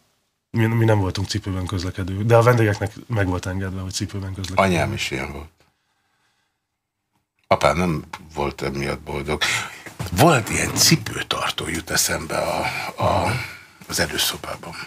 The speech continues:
Speaker 2: Volt egy raffia, volt egy nagy tükör.
Speaker 1: Mhm. Az nálunk
Speaker 2: Most
Speaker 1: nem
Speaker 2: ha lesz valahol beszélgetésben, egy csomó dolog bevillan. Hihetetlen működik az ember emlékezete.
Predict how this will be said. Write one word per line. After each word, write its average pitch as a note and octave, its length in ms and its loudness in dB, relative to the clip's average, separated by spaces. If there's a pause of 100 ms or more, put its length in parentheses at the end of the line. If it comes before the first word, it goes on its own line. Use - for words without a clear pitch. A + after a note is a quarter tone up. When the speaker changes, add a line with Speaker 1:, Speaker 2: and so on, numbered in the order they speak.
Speaker 2:
Volt F2+ 200 2
egy D#2+ 120 0
raffia, B2+ 520 4
volt D#2 300 0
egy - 360 -2 (540)
nagy - 200 0 (100)
tükör. G#2 560 4 (320)
Speaker 1:
Mhm. F2+ 240 -2 (2250)
Az G2 200 0
nálunk F#2 260 0
Speaker 2:
Most - 140 2
Speaker 1:
nem D3 100 8
Speaker 2:
ha A3+ 60 8
lesz D#3 100 8
valahol G2 200 6
beszélgetésben, G2+ 600 4
egy - 80 2
csomó D3+ 300 4
dolog D#2 300 0
bevillan. D#2 760 0 (1500)
Hihetetlen F2+ 580 2
működik D2+ 460 -6
az D#2+ 80 -6
ember D2 200 -4
emlékezete. D#2 720 -8